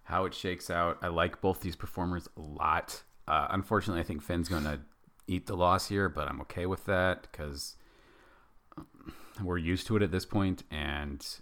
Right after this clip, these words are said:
they've done such a good job with McIntyre that I, I think it's probably worth it. So let's, let's, or here we finally get the, uh,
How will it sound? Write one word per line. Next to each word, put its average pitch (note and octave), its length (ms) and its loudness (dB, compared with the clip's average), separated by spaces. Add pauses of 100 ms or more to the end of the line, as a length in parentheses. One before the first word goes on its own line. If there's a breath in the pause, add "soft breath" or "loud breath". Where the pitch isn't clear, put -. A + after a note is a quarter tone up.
(600)
they've D#2+ 240 -4
done D#2+ 180 0
such - 600 -2
a D#2+ 40 -6
good D2+ 220 -4
job D2 460 -2 (100)
with C#2+ 460 -6 (880)
McIntyre D#2 760 -2
that D2 380 -12 (120)
I, F2+ 220 -6
I - 20 -6
think D#2 180 -10
it's D#2+ 120 -12
probably D2+ 280 -6
worth D2+ 240 -8
it. D2 140 -8 (280)
So D2 360 -10 (760 soft breath)
let's, - 360 -4
let's, - 460 0 (580)
or A#2+ 520 8
here A2 280 4
we G2 100 4
finally F#2+ 360 6
get F#2+ 260 0
the, E2 340 0
uh, D2 260 0